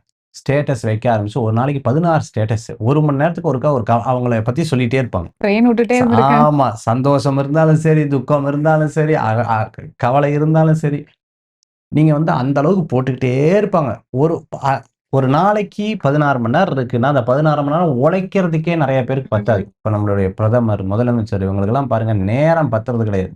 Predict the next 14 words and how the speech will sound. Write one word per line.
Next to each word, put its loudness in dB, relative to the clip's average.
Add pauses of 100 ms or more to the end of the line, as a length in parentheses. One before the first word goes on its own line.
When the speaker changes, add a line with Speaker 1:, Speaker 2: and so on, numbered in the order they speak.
(100)
Speaker 1:
அந்த -4
நாளை 0
இன்னும் -2
ஜாஸ்தி -2
ஆச்சுன்னா -2
பரவாயில்லன்னு 0
நினைக்கக்கூடிய -2 (500)
நபர்களாக 0
இருக்கும் -2
பொழுது, -2
இவங்களுக்கு 2
மட்டும் 0
எப்படி -2
இந்த 0